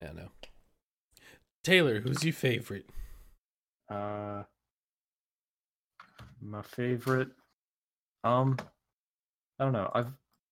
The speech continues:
Speaker 2: I've always had the unfortunate, like, thing where I don't care too much about any of the core Avengers,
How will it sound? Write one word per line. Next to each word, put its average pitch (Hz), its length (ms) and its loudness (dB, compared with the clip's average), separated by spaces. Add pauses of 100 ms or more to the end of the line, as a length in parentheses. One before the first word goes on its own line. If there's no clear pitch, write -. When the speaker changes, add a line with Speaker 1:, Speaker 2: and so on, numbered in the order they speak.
(520)
Speaker 2:
I've 127 80 2
always 147 200 4
had 151 160 4
the 131 160 2
unfortunate, 120 680 2 (320)
like, 101 240 0 (240)
thing 117 240 2
where 104 100 0
I 104 60 0
don't 113 340 0 (640)
care 110 260 0 (160)
too 117 240 0
much 127 300 2
about 120 220 2
any 120 200 2
of 117 80 -2
the 120 60 0
core 123 300 0
Avengers, 131 640 2